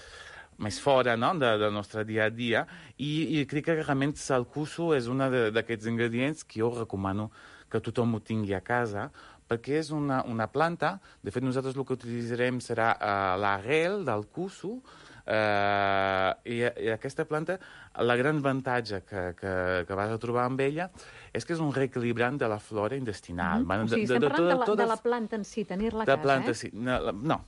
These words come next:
Speaker 1: <laughs> la
Speaker 2: Ah.
Speaker 1: planta sí, no. No, perquè tu la planta el que vas a trobar a l'herbolari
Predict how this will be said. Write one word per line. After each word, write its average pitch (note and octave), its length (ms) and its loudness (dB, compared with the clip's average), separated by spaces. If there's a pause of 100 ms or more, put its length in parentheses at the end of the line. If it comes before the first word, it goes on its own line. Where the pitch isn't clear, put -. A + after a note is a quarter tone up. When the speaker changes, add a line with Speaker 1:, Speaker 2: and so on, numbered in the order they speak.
Speaker 1:
<laughs> C3 240 -2
la D#3+ 80 4
Speaker 2:
Ah. D#3+ 100 4
Speaker 1:
planta D3 240 4
sí, A#2 180 -2
no. F#2+ 120 -2 (220)
No, C#3 180 2
perquè B2+ 200 -4
tu D3 120 -4
la D#3 120 2
planta D3+ 280 -2
el D#3 180 2
que C#3+ 140 -4
vas C3 140 0
a C#3+ 60 0
trobar D3 320 2 (120)
a A#2+ 80 2
l'herbolari C3+ 580 2